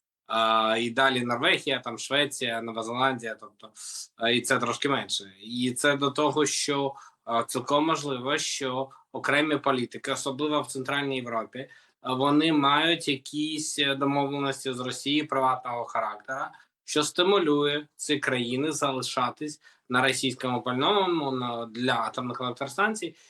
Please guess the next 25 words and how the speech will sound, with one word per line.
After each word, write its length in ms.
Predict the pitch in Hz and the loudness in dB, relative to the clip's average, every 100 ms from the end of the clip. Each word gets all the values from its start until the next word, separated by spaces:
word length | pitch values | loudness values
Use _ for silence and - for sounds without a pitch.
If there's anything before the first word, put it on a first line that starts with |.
| - | 0
і 120 | 151 | 2
казати, 460 | 147 143 147 160 165 | 4 4 4 4 4
що 220 | - 135 | 4 0
вони 420 | 123 123 131 139 | 0 -2 0 4
не 120 | 147 | 4
можуть 380 | 131 127 117 - | 2 0 -2 -6
перейти. 400 | - 113 101 - _ _ _ _ | -4 -4 -4 -12 _ _ _ _
Але, 140 | - 131 | -4 -2
повторюсь, 600 | 139 135 151 170 170 - | 0 0 2 2 0 0
Україна 580 | - - 127 131 147 160 | -2 0 2 2 2 0
на 120 | 151 | 0
своєму 420 | 139 131 127 123 | -4 -4 -4 -4
досвіді 480 | 113 120 - 135 147 - - _ - | -6 -8 -6 -8 -8 -10 -20 _ -2
продемонструвала, 800 | 117 123 120 113 123 127 135 135 | 0 2 2 2 2 6 6 4
що 120 | 131 | 0
це 180 | 123 135 | -2 2
можна 440 | 135 135 113 110 | 4 2 0 -4
зробити. 480 | 101 101 - - _ _ _ _ _ - | -6 -10 -12 -20 _ _ _ _ _ -20
Тобто 220 | - 113 | -10 -2
можна 460 | 127 131 104 104 101 _ | 2 2 0 -6 -8 _
існувати, 640 | - 101 120 120 135 147 156 - - _ - | -16 -6 0 2 2 0 -8 -10 -20 _ -4
забезпечувати 760 | 120 123 - 135 123 117 110 | -2 -2 0 0 0 -2 -2
власні 420 | 113 120 113 - | 0 0 0 0
атомні 380 | 117 113 113 113 | -2 -2 -4 -6
електростанції 920 | 110 107 - 107 - 117 123 151 151 | -4 -6 -8 -8 -2 -2 -2 -4 -4